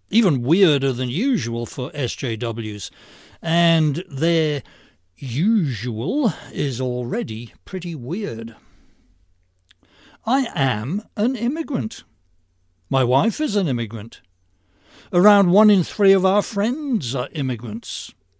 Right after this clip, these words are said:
My boss is an immigrant. So, according to these accusers, I am anti myself, anti Missus Derbyshire, anti one third of our friends,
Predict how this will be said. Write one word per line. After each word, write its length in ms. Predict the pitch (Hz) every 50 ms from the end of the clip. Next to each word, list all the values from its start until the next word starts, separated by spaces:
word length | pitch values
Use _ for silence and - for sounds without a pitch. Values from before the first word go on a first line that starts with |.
| _ _ _ _ _ _ _ _ _
My 160 | - 185 208 208
boss 600 | 180 220 226 226 240 254 240 - - - - - -
is 200 | - 170 139 127
an 120 | 143 139 131
immigrant. 540 | 123 113 117 104 110 107 98 - - - _ _ _ _ _ _ _ _ _ _ _ _ _ _ _ _ _ _ _ _ _ _ _ _ _ _ _ _ _ _ - - - _
So, 300 | - - 220 220 160 117 - - - _
according 360 | 165 - - 196 202 180 170 147
to 100 | - 170
these 320 | 151 156 156 151 131 135 - -
accusers, 1000 | - 131 - - - - 226 254 208 156 113 117 131 147 226 320 339 247 - - - _ _ _ _ _ _ -
I 100 | 165 151
am 160 | 143 151 - _ -
anti 600 | 185 185 190 165 - - 165 147 131 123 104 - _ _ _
myself, 800 | - 139 135 123 - - - 139 123 139 214 254 214 - - - _ _ - - _ _
anti 640 | - 175 190 226 240 - - - 170 131 120 120 - - _ _ _ _
Missus 440 | 151 151 143 - - 156 135 107 -
Derbyshire, 640 | - 151 135 127 123 113 123 117 - 180 202 240 - - - - _ -
anti 600 | 170 180 226 262 233 - - 165 135 127 117 - _ _ _
one 260 | - 143 151 151 139
third 300 | - - 170 156 143 135
of 100 | 131 120
our 220 | 127 123 117 117 -
friends, 760 | - - 143 131 131 143 170 214 254 262 208 - - -